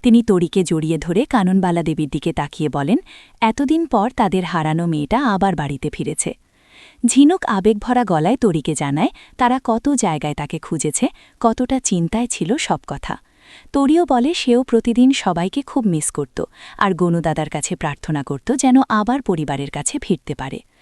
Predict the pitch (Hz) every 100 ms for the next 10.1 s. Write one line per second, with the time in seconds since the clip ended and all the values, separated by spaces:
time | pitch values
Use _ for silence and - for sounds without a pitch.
0 | - - - 175 214 - 170 - 214 269
1 | 196 143 - 151 151 294 - 226 156 143
2 | 139 - - - _ _ - - - 262
3 | 277 339 370 349 359 269 180 147 175 262
4 | 208 180 254 - - - 262 - 311 339
5 | 269 196 - 269 - - 190 185 320 208
6 | 170 160 143 - 269 311 190 180 240 196
7 | 156 151 139 143 139 135 - 139 135 -
8 | - _ _ - - - 202 185 185 185
9 | 143 156 - 165 147 147 151 - 131 143